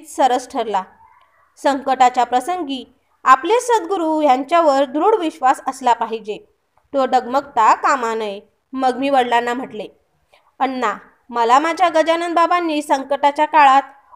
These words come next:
अशी अशी प्रचिती दिली की मला आता कोणत्याही संकटाची भीती वाटत नाही, कारण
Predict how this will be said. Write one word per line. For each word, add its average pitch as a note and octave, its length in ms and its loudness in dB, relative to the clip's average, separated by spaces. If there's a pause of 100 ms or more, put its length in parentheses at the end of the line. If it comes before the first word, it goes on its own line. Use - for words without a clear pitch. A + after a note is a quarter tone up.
अशी C#4 280 -2
अशी G4+ 280 0
प्रचिती F#4 420 0
दिली E4+ 320 -6 (460)
की D4 140 -4
मला B3+ 280 4
आता E4+ 360 4
कोणत्याही D4 640 0
संकटाची C#4 640 -2
भीती C#4+ 460 -8 (220)
वाटत B3 340 -2
नाही, A3 280 -6 (760)
कारण A#3+ 280 6